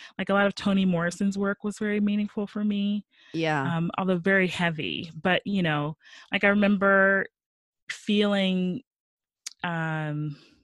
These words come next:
Speaker 1: just, just very saddened by, like, the way that I was perceived and, and understanding what,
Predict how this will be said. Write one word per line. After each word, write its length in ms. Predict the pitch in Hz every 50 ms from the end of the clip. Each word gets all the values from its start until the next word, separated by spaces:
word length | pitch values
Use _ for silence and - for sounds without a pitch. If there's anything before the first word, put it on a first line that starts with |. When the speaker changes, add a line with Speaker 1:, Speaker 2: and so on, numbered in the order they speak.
| _ _ _ _ _ _ _ _ _ _ - - - - _
Speaker 1:
just, 200 | - 269 240 - - -
just 240 | 185 233 233 - -
very 340 | 185 208 196 190 185 185 165
saddened 640 | - - 190 170 170 170 170 175 175 175 170 151
by, 520 | 170 165 160 160 156 156 160 160 156 156 -
like, 180 | - 160 156 -
the 160 | 165 160 175
way 260 | 165 160 180 180 180 175
that 100 | 180 170
I 80 | 170 170
was 160 | 170 170 -
perceived 580 | - 175 156 - - 190 175 170 175 170 160
and, 280 | 165 160 160 160 160 - -
and 120 | 160 165 -
understanding 720 | 143 165 160 165 156 - - 170 165 165 165 165 165 160
what, 200 | 160 - -